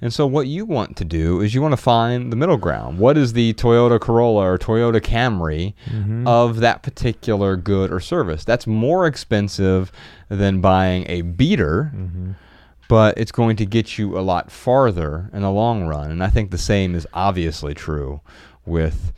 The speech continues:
Speaker 1: many of the things that we bring into our life. There is a comfortable medium. There's a balance.
Speaker 2: Yeah.
Speaker 1: And until you're able to get that, there's always that option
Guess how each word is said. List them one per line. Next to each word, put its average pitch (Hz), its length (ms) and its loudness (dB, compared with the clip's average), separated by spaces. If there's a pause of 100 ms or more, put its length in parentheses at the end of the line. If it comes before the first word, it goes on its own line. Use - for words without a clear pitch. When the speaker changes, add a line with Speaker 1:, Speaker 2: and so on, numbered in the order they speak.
(260)
Speaker 1:
many 98 360 0
of 80 100 -2
the 85 100 -2
things 80 280 0
that 78 60 -8
we 82 80 -2
bring 82 200 -4
into 80 200 -8
our 80 120 -4
life. 78 200 -6
There 110 140 0
is 107 100 -2
a 98 40 -4
comfortable 120 720 -4
medium. 80 420 -8
There's 87 200 -6
a 92 40 -4
balance. 85 840 -2 (360)
Speaker 2:
Yeah. 147 80 0
Speaker 1:
And 113 380 0 (460)
until 104 200 -2
you're 139 160 2
able 127 140 2
to 104 60 0
get 117 240 -2
that, 170 140 2
there's 123 180 0
always 131 300 2
that 131 160 2
option 127 540 -2